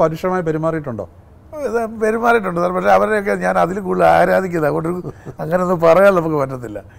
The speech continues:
Speaker 2: ഇപ്പം ഞാൻ ഒരുപാട് ഡയറക്ടേഴ്സിനൊക്കെ പോയിട്ടുണ്ട്. ഐ വി ശശി സാറ്, ഹരിഹരൻ സാറ്, ആ, ജോ-, ജോഷ് സാറ്, ആ, അതുപോലെ തന്നെ ബാലേന്ദ്ര മേനോൻ സാറ്,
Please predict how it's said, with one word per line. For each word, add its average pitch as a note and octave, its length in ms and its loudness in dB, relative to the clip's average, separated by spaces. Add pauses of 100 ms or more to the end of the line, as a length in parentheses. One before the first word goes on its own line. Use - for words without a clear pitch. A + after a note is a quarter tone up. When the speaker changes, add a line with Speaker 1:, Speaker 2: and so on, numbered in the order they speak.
(140)
Speaker 2:
ഇപ്പം - 160 -16
ഞാൻ G3 120 -4
ഒരുപാട് A3+ 240 2
ഡയറക്ടേഴ്സിനൊക്കെ D3 540 0
പോയിട്ടുണ്ട്. G2+ 340 -8 (680)
ഐ C#3 80 -6
വി C#3 100 -4
ശശി B2+ 160 -8
സാറ്, B2 200 0 (180)
ഹരിഹരൻ C3 440 -6
സാറ്, A2+ 240 -6 (760)
ആ, A#2+ 40 -10 (1080)
ജോ-, C3 220 -14
ജോഷ് A#2+ 260 -2
സാറ്, A2+ 240 0 (1040)
ആ, A2+ 60 -12 (180)
അതുപോലെ A#2 300 -6
തന്നെ A2+ 120 -10 (100)
ബാലേന്ദ്ര A#2+ 340 -8
മേനോൻ A#2+ 260 -12
സാറ്, G#2+ 220 -6